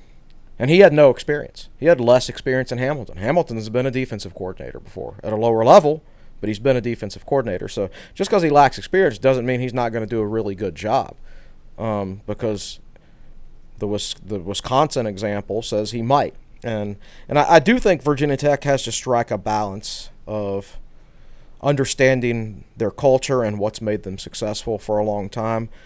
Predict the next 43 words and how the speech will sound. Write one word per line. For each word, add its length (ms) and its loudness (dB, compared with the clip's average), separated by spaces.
yet, 240 -2
and 160 -2
also 460 0
bringing 400 -2
in 120 -4
new 200 -2
ideas 520 -2
and 300 -10
tweaking 400 -6
things 380 -8
a 40 -10
little 200 -8
bit 260 -8
like 220 -8
that. 260 -4
And, 100 -8
and, 120 -2
and 160 0
I 60 4
think 380 0
you're 100 -2
gonna 180 -2
see 540 -4
maybe 240 -2
a 80 2
little 180 0
bit 160 2
of 80 4
that 180 2
with 160 -8
a 60 -4
new 160 -4
defensive 480 -8
staff. 420 0
Like, 220 -2
I, 140 -2
it's 120 -2
an 60 2
opportunity 640 2
to 80 -6
freshen 520 -4
things 380 -4
up. 280 -10